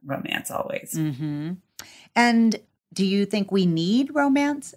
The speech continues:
Speaker 2: in our relationships?
Speaker 1: I think we absolutely need to be able to have, like, something stoking the embers of passion. And I know
Speaker 2: Mm.
Speaker 1: that that's, <laughs> I'm like, I'm not a poet or anything, but I, I feel like
Speaker 2: <laughs>
Speaker 1: it's,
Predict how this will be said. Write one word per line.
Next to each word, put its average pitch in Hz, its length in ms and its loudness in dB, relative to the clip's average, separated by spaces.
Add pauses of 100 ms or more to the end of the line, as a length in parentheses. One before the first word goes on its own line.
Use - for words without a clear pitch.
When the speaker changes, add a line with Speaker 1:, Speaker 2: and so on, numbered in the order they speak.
Speaker 2:
in 226 120 0
our 226 120 0
relationships? 240 800 -6 (1160)
Speaker 1:
I 311 140 4
think 480 240 2
we 370 180 2
absolutely 220 880 4
need 190 760 0 (240)
to 208 140 2
be 190 260 2
able 190 180 -4
to 185 120 -6
have, 165 640 0
like, 156 360 0 (220)
something 214 500 6
stoking 185 580 4
the 160 220 -2
embers 175 600 2
of - 220 -6
passion. - 680 0 (400)
And 208 120 4
I 214 60 4
know 262 160 8
Speaker 2:
Mm. - 20 4
Speaker 1:
that - 140 2
that's, - 360 0
<laughs> - 100 -10
I'm 160 160 -12
like, - 260 -6 (280)
I'm 208 100 4
not 196 120 6
a - 100 0
poet 147 260 2
or 151 40 -4
anything, - 320 -4
but - 180 4 (280)
I, 233 560 6
I 196 100 2
feel 208 160 6
like 208 360 6 (180)
Speaker 2:
<laughs> - 180 -18
Speaker 1:
it's, 262 260 4